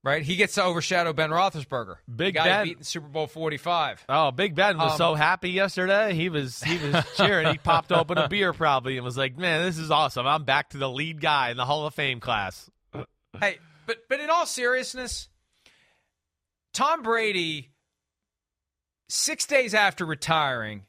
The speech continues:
Speaker 1: made it clear that something was gonna happen.
Speaker 2: <laughs> Yeah, yeah.
Speaker 1: Well, it's only been six days since Aaron Rodgers said he's coming back to the Packers. Until he signs that new contract, folks,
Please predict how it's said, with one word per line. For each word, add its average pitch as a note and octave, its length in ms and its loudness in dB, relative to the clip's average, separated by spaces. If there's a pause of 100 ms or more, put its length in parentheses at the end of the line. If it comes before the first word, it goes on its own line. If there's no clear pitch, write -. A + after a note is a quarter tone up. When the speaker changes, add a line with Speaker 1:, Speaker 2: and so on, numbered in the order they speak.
(460)
Speaker 1:
made F3 240 0
it - 180 -10
clear D3 640 -2 (420)
that D3 140 -4
something E3+ 220 -2
was C#3 140 -6
gonna B2+ 180 -2
happen. A2+ 400 -4
Speaker 2:
<laughs> - 20 -20
Yeah, B2+ 320 -6
yeah. G#2+ 280 -8
Speaker 1:
Well, A#3+ 180 4
it's A#3+ 140 -2
only D#4 220 2
been B3 260 -2
six - 320 -4
days A3 320 0
since F3 200 -8
Aaron F#3 240 -2
Rodgers E3+ 400 0
said E3 180 -2
he's C#3+ 100 -10
coming D3+ 240 -4
back D3 280 0
to B2+ 60 -20
the B2+ 60 -10
Packers. D3+ 460 -2 (300)
Until A#3+ 640 0
he D4+ 220 -4
signs A#3+ 580 -2
that A3+ 260 0
new A3+ 200 -6
contract, G#3+ 800 -4
folks, - 680 -4